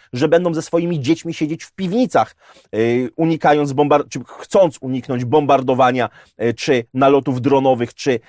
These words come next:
yy, uderzeń rakietowych. Nie zdają sobie sprawy, że, yy, te piwnice jeszcze z lat pięćdziesiątych, które budowane były, które miały wyjścia specjalne, ewakuacyjne, bardzo często mają te wyjścia już zabetonowane, że nie ma tam urządzeń filtrowentylacyjnych, że to są pułapki. Ci ludzie sobie z tego nie zdają sprawy, ponieważ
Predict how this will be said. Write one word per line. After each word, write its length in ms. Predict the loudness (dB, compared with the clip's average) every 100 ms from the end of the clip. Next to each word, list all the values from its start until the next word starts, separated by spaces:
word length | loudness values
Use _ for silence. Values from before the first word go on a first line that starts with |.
| _
yy, 160 | -4 -2
uderzeń 500 | 0 2 2 0 0
rakietowych. 560 | -2 -2 -4 -4 -4 -4
Nie 140 | 0
zdają 220 | 0 0
sobie 180 | -4 -8
sprawy, 340 | -2 0 2
że, 200 | 2 0 -2 _ _
yy, 160 | -6 -2
te 180 | 0 0
piwnice 400 | 0 -4 -2 -2
jeszcze 220 | -2 -2
z 60 |
lat 180 | 0 0
pięćdziesiątych, 580 | 0 0 -2 -6 -6 -8
które 180 | -4 -4
budowane 480 | 0 0 2 2 0
były, 220 | -2 -2
które 200 | -4 -2
miały 280 | 2 2 2
wyjścia 360 | 0 -2 -4
specjalne, 500 | -4 -4 0 0 0 -6 _ -2
ewakuacyjne, 800 | 0 0 2 0 0 -2 -4 -8 -6
bardzo 280 | -2 0 0
często 300 | -2 -6 -2
mają 220 | -2 -2
te 120 | -2
wyjścia 280 | -2 -2 0
już 280 | 0 0 -6 -10
zabetonowane, 960 | -4 0 0 0 0 0 0 0 -2 -8 _ -12
że 180 | -2 0
nie 120 | 2
ma 100 | 2
tam 160 | 0 0
urządzeń 440 | 0 0 0 -2 -6
filtrowentylacyjnych, 1000 | -6 -2 0 0 2 0 0 0 0 -4
że 80 | -6
to 60 |
są 180 | -8 -6
pułapki. 580 | 0 2 2 0 -16 -20 _ -20 _
Ci 100 | -10
ludzie 160 | -6 -6
sobie 160 | -6
z 40 | -4
tego 180 | -2
nie 120 | -2 2
zdają 260 | 2 0
sprawy, 300 | -2 -4 -4
ponieważ 460 | -4 -4 0 -2